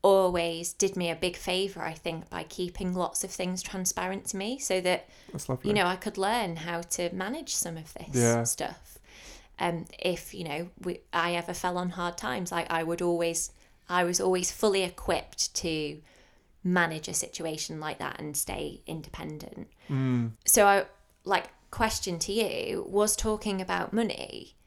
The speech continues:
Speaker 1: ever a conversation that you had
Speaker 2: Not
Speaker 1: as a
Speaker 2: massively.
Speaker 1: family?
Speaker 2: No. I think even now, getting down to specifics is uncommon. Yeah,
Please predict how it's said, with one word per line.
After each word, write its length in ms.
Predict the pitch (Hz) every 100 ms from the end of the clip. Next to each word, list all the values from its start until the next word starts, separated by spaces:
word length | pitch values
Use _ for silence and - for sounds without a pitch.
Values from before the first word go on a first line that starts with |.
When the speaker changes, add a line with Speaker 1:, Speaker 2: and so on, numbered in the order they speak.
| _ _ _ _ -
Speaker 1:
ever 400 | 202 202 196 180
a 60 | 180
conversation 800 | - 180 180 180 185 180 175
that 160 | 175 -
you 180 | 170 170
had 540 | 151 175 170 165 180 - _ -
Speaker 2:
Not 220 | 123 120
Speaker 1:
as 40 | 117 117 196
a 40 | -
Speaker 2:
massively. 0 |
Speaker 1:
family? 600 | 202 202 170 - - 185 - -
Speaker 2:
No. 380 | 123 120 113 117 - _ -
I 100 | 135
think 320 | - 143 113
even 340 | 127 117 117 113
now, 480 | 127 120 110 113 -
getting 240 | - 120 113
down 200 | 113 113
to 80 | -
specifics 1160 | - - 117 - - - - - _ - - - _ -
is 200 | 120 113
uncommon. 680 | 113 113 117 131 123 131 143 _ _ _ _ _
Yeah, 360 | 123 123 110